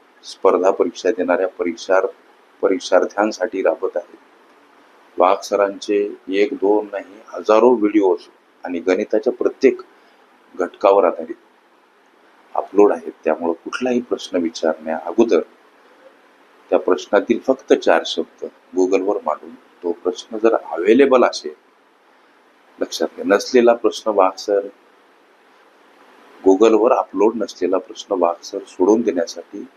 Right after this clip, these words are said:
अहोरात्र कष्टतात तत्पर आहेत, लक्षात घ्या. त्यामुळं थोडंसं सहकार्य, सपोर्ट करा, जेणेकरून थोडीशी माझी दगदग वाचेल.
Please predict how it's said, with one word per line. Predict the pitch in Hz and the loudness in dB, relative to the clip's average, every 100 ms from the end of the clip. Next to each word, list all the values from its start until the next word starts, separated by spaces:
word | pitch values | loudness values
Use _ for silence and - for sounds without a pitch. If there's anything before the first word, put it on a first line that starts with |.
| _ | _
अहोरात्र | - 92 101 95 - - 92 _ _ _ _ _ _ _ _ _ _ _ - | -8 -2 2 2 0 -6 -8 _ _ _ _ _ _ _ _ _ _ _ -6
कष्टतात | 98 - 110 - 101 104 - _ _ _ _ 92 | -6 -2 0 2 2 2 -4 _ _ _ _ -6
तत्पर | 90 _ 107 | -6 _ 0
आहेत, | 85 82 - | 0 -4 -12
लक्षात | - - - _ | -12 -12 -16 _
घ्या. | _ _ _ _ _ _ _ _ _ _ _ - - - - | _ _ _ _ _ _ _ _ _ _ _ -20 -20 -20 -8
त्यामुळं | 107 110 113 - | 0 2 2 2
थोडंसं | 131 131 - 120 | 4 4 4 2
सहकार्य, | 113 110 101 - 92 95 95 | 2 0 0 0 2 4 2
सपोर्ट | - - 92 87 - | 0 -6 -4 -6 -2
करा, | 87 87 85 - _ _ _ _ _ _ _ _ - | 0 2 0 -4 _ _ _ _ _ _ _ _ -2
जेणेकरून | 92 85 90 92 87 - _ _ _ _ | 0 0 -2 -4 -4 -10 _ _ _ _
थोडीशी | 117 110 - 107 | 0 0 -2 -2
माझी | 87 87 85 | 0 -2 -4
दगदग | 90 80 107 95 | -4 0 0 2
वाचेल. | 85 76 82 78 _ | 0 0 -4 -8 _